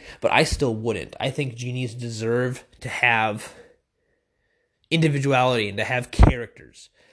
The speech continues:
There are a lot of monsters in, across all of the different bestiaries that I personally think absolutely demand,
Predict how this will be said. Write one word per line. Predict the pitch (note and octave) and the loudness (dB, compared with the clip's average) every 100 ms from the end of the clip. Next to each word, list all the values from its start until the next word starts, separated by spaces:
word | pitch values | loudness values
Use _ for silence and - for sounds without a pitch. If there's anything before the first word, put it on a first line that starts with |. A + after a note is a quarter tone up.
| _ - | _ -12
There | C3+ | -8
are | B2+ | -6
a | |
lot | A#2+ A#2 C3 C3+ | -6 -6 -4 -2
of | C#3+ B2 | -4 -8
monsters | A#2+ A#2+ B2 - A2+ G2+ - - - - - - | -10 -10 -12 -8 -8 -8 -10 -14 -18 -20 -18 -10
in, | B2+ B2 A2+ A2+ - - - - | -6 -4 -6 -10 -8 -6 -6 -8
across | - - C#3 A#2 - - | -12 -2 0 0 -2 -2
all | B2 F3+ D3 | 2 4 2
of | B2+ | -4
the | A2 G2 F#2 - - | -8 -10 -12 -20 -8
different | C3 A#2+ F2+ - | -8 -6 -10 -8
bestiaries | A2+ - A#2+ A2 G#2+ G2 - - - - - | -6 -6 -4 -4 -4 -4 -8 -14 -20 -18 -8
that | A2+ - | -6 0
I | A2 A2+ | 0 0
personally | - D3+ - C#3+ B2+ | 0 0 0 -2 -4
think | - B2 A#2+ A#2+ - - _ _ _ _ _ - | -4 -4 -4 -6 -16 -20 _ _ _ _ _ 2
absolutely | B2 D3 B2 C3 C3 A2 B2 | 4 4 0 -6 -4 -4 -4
demand, | A#2+ A2 A2 A#2 A#2 A2 A2 - | -6 -8 -4 -2 -2 -4 -8 -14